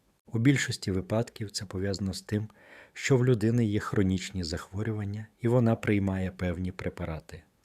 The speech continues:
Наприклад, сечогінні засоби можуть призводити до втрати важливих мікроелементів.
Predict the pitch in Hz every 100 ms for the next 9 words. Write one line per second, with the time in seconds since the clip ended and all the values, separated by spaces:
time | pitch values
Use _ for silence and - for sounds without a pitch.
0 | _ 220 214 101 90 92 85 - _ -
1 | 104 92 92 95 95 90 85 92 - 90
2 | 92 90 87 95 - 92 87 92 107 101
3 | - 92 98 - - 98 95 92 95 85
4 | 90 90 - - 85 - 90 92 90 85
5 | 78 73 87